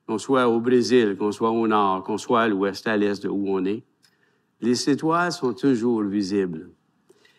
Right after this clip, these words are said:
Mais ici, c'est marqué qu'il y avait l'étoile du roi des Juifs. Donc, il y avait quelque chose de spécial. Et le texte ne dit pas que c'est l'étoile qui a conduit les mages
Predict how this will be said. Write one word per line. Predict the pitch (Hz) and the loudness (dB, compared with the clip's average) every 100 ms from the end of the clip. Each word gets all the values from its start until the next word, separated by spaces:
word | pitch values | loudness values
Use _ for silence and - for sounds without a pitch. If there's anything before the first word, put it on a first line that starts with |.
| _ | _
Mais | 135 160 | 8 8
ici, | 160 339 | 6 0
c'est | 202 170 | 2 4
marqué | 147 143 147 196 190 | 4 2 2 2 2
qu'il | 147 131 | 2 2
y | 131 123 | 2 0
avait | 120 131 143 147 135 _ _ _ _ _ | 0 0 -2 -4 -10 _ _ _ _ _
l'étoile | 117 139 170 135 123 113 113 113 113 _ _ _ | -2 0 0 -2 -4 -2 -4 -8 -14 _ _ _
du | 104 107 117 | -14 -8 -6
roi | 98 101 101 101 _ _ _ _ | -4 -6 -8 -14 _ _ _ _
des | 92 90 | -10 -10
Juifs. | 87 85 - _ _ _ _ _ _ - | -10 -14 -16 _ _ _ _ _ _ 2
Donc, | 190 | 4
il | |
y | 190 | 4
avait | 185 | 2
quelque | 175 156 | -2 -2
chose | 202 202 175 | 0 2 0
de | 139 | -2
spécial. | 135 139 131 151 156 123 92 107 120 _ _ _ _ _ _ _ - | -6 -4 -4 -4 -6 -6 -10 -16 -20 _ _ _ _ _ _ _ 0
Et | 156 | 2
le | 180 - | 2 2
texte | 240 247 - | 0 0 0
ne | 156 | 2
dit | 147 151 | 2 -2
pas | 143 226 | 2 4
que | - 143 | 4 -2
c'est | - 151 | 0 0
l'étoile | 151 156 156 190 214 208 | 2 2 0 -2 -2 -2
qui | 151 147 | -2 -2
a | |
conduit | 135 - 196 202 196 143 175 220 | -2 0 4 4 4 0 -4 0
les | 190 151 | 2 2
mages | 170 214 208 135 101 | 2 0 0 -2 -6